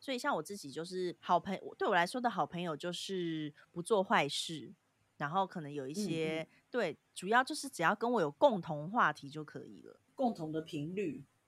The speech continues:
Speaker 1: 对，那就是平常可能会喜-，某，喜欢某一个东西是一样的，或者是我们比如说喜欢同一个艺人好了，我觉得这都是一个很好的开始。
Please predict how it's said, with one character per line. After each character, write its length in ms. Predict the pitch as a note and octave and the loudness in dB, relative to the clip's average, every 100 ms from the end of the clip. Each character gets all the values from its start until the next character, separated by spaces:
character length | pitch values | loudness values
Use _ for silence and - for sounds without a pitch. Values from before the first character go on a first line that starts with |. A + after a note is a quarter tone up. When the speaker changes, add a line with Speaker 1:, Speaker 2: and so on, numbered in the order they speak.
| _ | _
Speaker 1:
对， 300 | A#3 F3 C#3 | 4 4 2
那 100 | E3+ | -4
就 160 | A3 G#3 | -4 -4
是 80 | A#3+ | -8
平 200 | G#3 E3+ | -8 -2
常 180 | F3+ F3 | -2 -2
可 120 | D#3 | -6
能 100 | C3+ | -4
会 100 | A3+ | -4
喜-， 180 | - - - - _ _ | -4 -12 -18 -20 _ _
某， 220 | F3+ E3+ - _ | 0 0 -2 _
喜 260 | - G3 F#3+ | -6 -4 2
欢 180 | C#4 | 4
某 220 | E4 G3 E3 | 4 2 2
一 80 | |
个 140 | F3 F#3 | 0 0
东 220 | G3+ G#3+ | 2 0
西 200 | B3 A3 | -4 -8
是 320 | G#3+ B3 G#3 F3+ | -4 -2 -2 -2
一 160 | F#3 | -2
样 240 | A#3 D4+ F#3+ | 2 2 2
的， 180 | D#3+ C#3+ | -4 -2
或 100 | A#3+ | -2
者 140 | G3+ | -2
是 140 | G3 | 0
我 80 | G#3+ | 0
们 180 | D3+ D3+ D#3 | -2 -8 -10
比 60 | D#3 | -10
如 60 | |
说 120 | D#3 | -6
喜 200 | G3+ C3 | -6 -4
欢 140 | D3+ F#3 | -2 -2
同 160 | F#3 E3+ | -2 -2
一 20 | |
个 100 | G3+ | -2
艺 200 | - C#4 | -2 -2
人 260 | F3 D#3+ D#3 | 0 0 -2
好 240 | F#3 B2+ | -4 -4
了， 180 | A#2+ D#2+ | -6 -8
我 80 | C#3+ | -8
觉 120 | D3+ | -4
得 40 | G#3 | -2
这 140 | C#4+ | 0
都 120 | C4 | 0
是 220 | D#4 C#4 | 0 -2
一 100 | G3+ D#3 | -6 -6
个 300 | F#3 E3 D3 - - | 0 0 0 -8 -8
很 160 | D#3+ | -4
好 180 | G#3+ D3+ | 0 0
的 80 | C#3 | 0
开 280 | - D3+ D3 | -4 -4 -2
始。 280 | - - | -4 -6